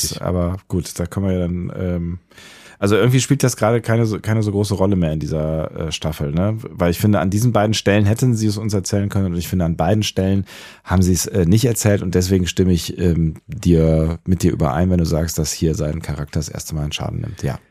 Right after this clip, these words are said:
Speaker 1: Ja, aber auch auf die Gefahr hin, dass wir jetzt noch ein bisschen mehr abgleiten. Ich finde, dass sie das in der Staffel schon immer mal wieder mitschwingen lassen. Beispiel,
Speaker 2: Ja.
Speaker 1: Ad Astra, Astra per Aspera.
Speaker 2: Ja.
Speaker 1: Ähm, Pike ist am Anfang hier,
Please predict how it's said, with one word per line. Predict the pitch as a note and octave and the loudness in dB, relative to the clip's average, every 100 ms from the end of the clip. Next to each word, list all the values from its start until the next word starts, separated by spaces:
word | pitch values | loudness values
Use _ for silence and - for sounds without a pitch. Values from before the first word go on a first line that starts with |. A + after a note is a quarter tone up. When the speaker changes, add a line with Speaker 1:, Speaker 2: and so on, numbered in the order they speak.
| _ _ | _ _
Speaker 1:
Ja, | C3 | 0
aber | E3 D#3 | 2 2
auch | D#3 | 2
auf | F3 | -2
die | D#3 | -2
Gefahr | D3 D#3 D#3 | -2 2 4
hin, | |
dass | D#3 - | 2 2
wir | C#3+ | 0
jetzt | C3+ | 2
noch | C#3+ | 0
ein | C3+ | 2
bisschen | C#3+ D3+ | 2 2
mehr | B2 - | 0 -2
abgleiten. | - A#2+ F#2+ F#2+ F#2+ - - | -4 -2 0 -4 -10 -12 -10
Ich | - - - B2 | -6 -6 -6 -10
finde, | - - D#3 G3+ F#3+ D#3 | -12 0 6 8 8 6
dass | C3+ D3 | 4 2
sie | D3+ | 2
das | C#3 B2 | 2 2
in | C#3 | 0
der | A#2+ | 0
Staffel | - C#3 D3+ | 0 0 0
schon | - C#3 E3+ | 0 2 4
immer | E3+ E3+ | 4 4
mal | D#3+ D3 | 4 4
wieder | D3 | 4
mitschwingen | C#3+ - - - G#2 F#2+ | 2 2 -2 -2 -2 -2
lassen. | E2 - - _ - - | -6 -12 -16 _ -20 -10
Beispiel, | - C#3+ F#3+ - - - - _ - | -2 0 0 -2 -10 -12 -14 _ 0
Speaker 2:
Ja. | F2+ | 2
Speaker 1:
Ad | F#2 | 2
Astra, | D#3 - - D3+ D3 - - | 0 -4 -6 0 0 -2 -2
Astra | D#3 - - D3+ | -2 -2 -4 -4
per | - C#3 | -2 -2
Aspera. | B2 - A2 E2 C2+ - | -2 -6 -8 -8 -6 0
Speaker 2:
Ja. | A2 D2 - - | 2 0 -6 -2
Speaker 1:
Ähm, | B2+ B2 B2 | 0 0 -2
Pike | - E3+ D#3+ | -2 -2 -2
ist | D3+ | -2
am | D3 | -2
Anfang | B2 E3 - D3+ D3+ D#3 | 0 0 2 2 2 0
hier, | - - C3+ C3 | -4 0 4 4